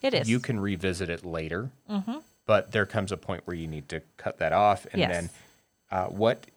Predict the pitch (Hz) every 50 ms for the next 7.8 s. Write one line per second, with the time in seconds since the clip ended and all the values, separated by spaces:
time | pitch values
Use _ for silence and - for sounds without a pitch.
0 | _ _ _ _ - 113 117 113 107 104 101 101 - - 98 90 - - - 113
1 | 120 127 127 120 - - 127 104 98 98 98 92 92 90 87 85 82 78 73 73
2 | 73 71 71 - - 65 65 - - - 58 60 60 - - - - - - -
3 | 175 165 - 160 117 - - - - _ - - - - 170 - 214 208 190 156
4 | - - - - - 170 156 - 170 151 - - - - - - - - - _
5 | _ - 196 180 - - 139 117 117 139 143 139 156 - 90 98 117 147 - -
6 | - 156 - - - - - - - - - - 220 208 196 196 185 180 170 -
7 | - 160 - _ _ - 170 160 151 - - 160 143 143 147